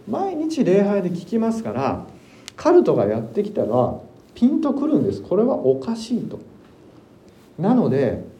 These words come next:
ロシアやヨーロッパではカルトは広がりませんでした、あんまり。今日本で話題になっているカルトは、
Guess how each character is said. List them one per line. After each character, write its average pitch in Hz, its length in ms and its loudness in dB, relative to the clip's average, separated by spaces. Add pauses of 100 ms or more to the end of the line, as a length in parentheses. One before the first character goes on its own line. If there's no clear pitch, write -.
(600)
ロ 175 180 0
シ 226 220 -2
ア 156 100 2
や 110 440 -2 (120)
ヨ 131 220 2
ー 208 40 8
ロ 226 100 2
ッ - 140 -4
パ 127 120 0
で 101 80 -2
は 110 360 -4 (340)
カ - 180 -2
ル 302 140 0
ト 107 100 0
は 85 100 -2
広 175 300 -4
が 226 60 -4
り 220 40 -6
ま 214 120 -2
せ 214 120 -4
ん 165 60 -4
で 117 80 -4
し - 80 -10
た、 90 100 -12 (240)
あ 101 60 -12
ん 101 100 -10
ま 98 120 -8
り。 90 100 -10 (760)
今 226 200 6
日 147 100 2
本 196 180 2
で 139 80 4
話 117 160 2
題 139 200 0
に 147 60 0
な 147 140 0
っ 151 100 -4
て - 80 0
い - 40 2
る 98 420 0
カ 120 100 -2
ル 131 120 0
ト 90 140 -6
は、 98 280 -2